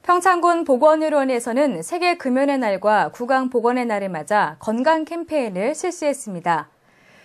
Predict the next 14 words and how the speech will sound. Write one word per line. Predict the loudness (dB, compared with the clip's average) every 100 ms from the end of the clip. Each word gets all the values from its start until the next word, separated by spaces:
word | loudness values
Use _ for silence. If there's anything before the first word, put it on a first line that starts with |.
| _
주민들이 | 0 2 2 2 2
많이 | 4 4 4 0
모이는 | 0 0 0 -2 -2
전통시장 | -6 -4 -4 -2 -2 0
일원에서 | 0 -2 -4 -4 0 0 -2
건강체험관을 | -8 -4 -2 -2 0 -2 -2 -2 0 0
열고 | -2 -4 -2 -2 -4 _
금연 | -4 0 2 0
클리닉과 | -2 -4 -2 -4 -2 -2 -2 -8
치아 | -4 0 0
관리에 | -2 0 0 0
대한 | -2 -2
정보를 | -6 -10 -4 0 0
전했는데요. | -2 -4 -6 -6 -8 -4 -2 -4